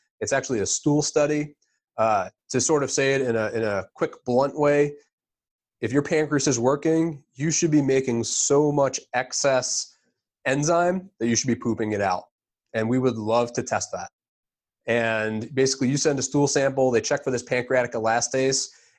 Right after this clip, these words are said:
and your levels should be really, really high if things are working well. You should be doing so well,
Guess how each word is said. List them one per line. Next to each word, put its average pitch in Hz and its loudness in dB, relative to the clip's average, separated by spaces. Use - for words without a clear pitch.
and 113 0
your 131 4
levels 135 2
should 120 0
be 120 2
really, 117 0
really 110 0
high 143 0
if 110 0
things 113 -4
are 107 0
working 101 -4
well. 107 0
You 95 -8
should 123 -10
be 113 -4
doing 110 -6
so 151 0
well, 127 2